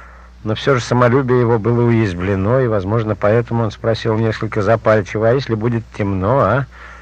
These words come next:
Если ночью окажемся в море и ничего не видно, а тогда как, а?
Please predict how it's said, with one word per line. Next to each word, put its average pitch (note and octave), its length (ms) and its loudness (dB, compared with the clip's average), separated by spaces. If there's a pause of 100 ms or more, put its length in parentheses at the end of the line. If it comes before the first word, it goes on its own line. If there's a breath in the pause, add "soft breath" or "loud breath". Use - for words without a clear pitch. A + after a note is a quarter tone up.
(340 loud breath)
Если G2+ 220 -4
ночью C3 460 4
окажемся B2 500 2
в A#2 40 0
море A#2 360 2
и A2+ 60 0
ничего G#2+ 320 -2
не A#2 180 0
видно, A2+ 520 -2
а C3+ 40 -4
тогда G2 460 -2
как, C3 320 -4
а? C3 200 -2